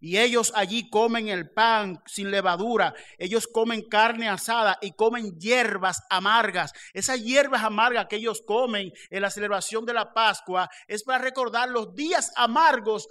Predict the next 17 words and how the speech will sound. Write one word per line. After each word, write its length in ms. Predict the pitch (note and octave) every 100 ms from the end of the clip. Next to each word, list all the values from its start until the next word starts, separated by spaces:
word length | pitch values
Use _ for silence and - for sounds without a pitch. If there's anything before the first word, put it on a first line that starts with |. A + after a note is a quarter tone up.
| _
los 180 | A3+ G#3
días 240 | C4+ D#4
de 120 | D4 C#4
tristeza, 720 | A#3 G#3+ - C4+ C4+ - F3 - -
los 240 | A3 G#3+
días 140 | C#4
de 100 | C#4+
sufrimiento 720 | C#4 C4+ C4+ G#3+ A#3+ C#4 C4 G#3+
que 80 |
ellos 160 | A3 A3+
padecieron 680 | A#3 A3 - B3 A#3 G3+ E3+ - -
allí 340 | F#3 F#3 A3+
en 80 | G#3+
Egipto. 560 | F#3 G3+ G#3 _ D#3+
De 100 | D#3
igual 380 | D#3+ F3 G#3 B3+
manera, 560 | C#4+ C4+ C4 B3 G#3